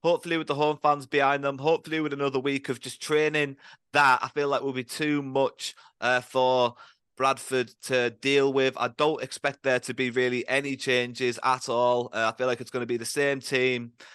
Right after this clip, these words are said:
And, uh, yeah, I feel like Neil Simo's gonna wanna start on the front foot,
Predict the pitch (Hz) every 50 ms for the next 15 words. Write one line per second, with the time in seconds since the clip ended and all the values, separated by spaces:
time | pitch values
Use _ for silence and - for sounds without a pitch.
0 | - _ - 110 113 113 113 117 107 117 117 117 113 98 123 123 120 - - 131
1 | 131 127 123 117 - _ _ _ _ _ 123 127 123 123 - - 147 135 135 127
2 | 123 - - 127 120 117 123 120 117 - - 120 120 117 90 117 117 113 - -
3 | 147 147 131 - - - 135 127 110 -